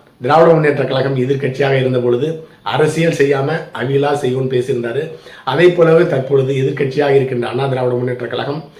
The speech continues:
இந்த விஷயத்துல அரசியல் செய்யாம அவிலா செய்ய போறாங்க,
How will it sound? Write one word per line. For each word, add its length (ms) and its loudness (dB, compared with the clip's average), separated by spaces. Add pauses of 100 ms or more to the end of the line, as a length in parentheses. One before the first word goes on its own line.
(240)
இந்த 300 0
விஷயத்துல 440 0 (460)
அரசியல் 420 2
செய்யாம 340 2 (360)
அவிலா 360 4
செய்ய 160 4
போறாங்க, 360 0